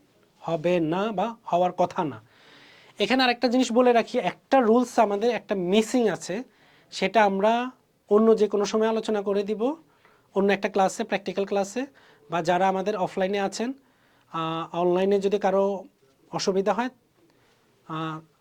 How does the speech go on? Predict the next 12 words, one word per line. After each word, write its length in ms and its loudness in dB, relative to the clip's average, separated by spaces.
অবশ্যই 280 2
নক 200 2
দিবেন। 300 0
রুলসটা 400 2
চাইলে 260 0
আপনারা 260 0
আপনাদের 340 -4
বই 200 6
থেকেও 280 2
দেখে 220 0
নিতে 220 -2
পারেন। 220 -10